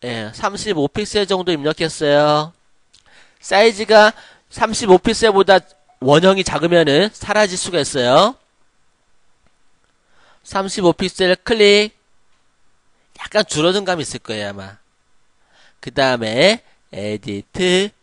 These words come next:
필, 포그라운드로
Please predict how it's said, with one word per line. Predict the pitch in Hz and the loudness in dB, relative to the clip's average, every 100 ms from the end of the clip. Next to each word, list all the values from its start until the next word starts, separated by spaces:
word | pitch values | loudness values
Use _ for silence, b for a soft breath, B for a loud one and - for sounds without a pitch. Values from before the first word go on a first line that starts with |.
| _ _ _ - | _ _ _ -10
필, | 214 185 185 185 180 202 _ _ _ _ _ _ _ _ _ - | -4 -2 0 0 -2 -4 _ _ _ _ _ _ _ _ _ 0
포그라운드로 | 175 170 180 165 151 131 127 180 | 2 2 2 4 4 2 6 6